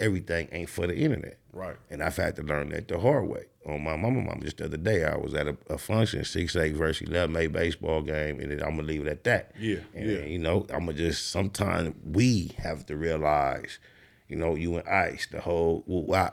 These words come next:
Speaker 1: like, certain
Speaker 2: Yeah.
Speaker 1: shit, it play out perfect for the way you was thinking, but then everybody that's really involved, when you think about before all these was involved and all
Speaker 2: Yeah,
Speaker 1: that,
Speaker 2: yeah,
Speaker 1: so
Speaker 2: yeah, yeah, yeah.
Speaker 1: I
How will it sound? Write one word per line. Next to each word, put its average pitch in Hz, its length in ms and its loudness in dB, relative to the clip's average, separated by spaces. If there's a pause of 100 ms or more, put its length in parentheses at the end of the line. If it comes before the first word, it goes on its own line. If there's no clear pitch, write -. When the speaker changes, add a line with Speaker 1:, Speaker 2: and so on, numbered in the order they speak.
Speaker 1:
like, 67 280 -2
certain 101 280 0
Speaker 2:
Yeah. 92 60 0
Speaker 1:
shit, 123 460 2
it 82 180 0
play 85 280 -2
out 120 380 6
perfect 113 420 2
for - 140 -4
the 87 80 2
way 90 120 6
you 85 140 2
was 85 140 2
thinking, 135 540 2 (460)
but 78 140 -4
then 85 260 -4
everybody 92 680 6
that's 80 160 2
really 87 300 0
involved, 98 500 2
when 82 80 -2
you 80 120 -4
think 101 260 -6
about 85 320 2
before 87 400 2
all 82 240 2
these 92 260 2
was 87 180 0
involved 85 540 2
and 85 100 0
all 82 180 0
Speaker 2:
Yeah, 85 60 0 (200)
Speaker 1:
that, 87 40 0
Speaker 2:
yeah, 101 80 -4
Speaker 1:
so 107 120 0
Speaker 2:
yeah, 101 240 -4
yeah, 101 220 -4
yeah. 85 100 -6
Speaker 1:
I 165 100 2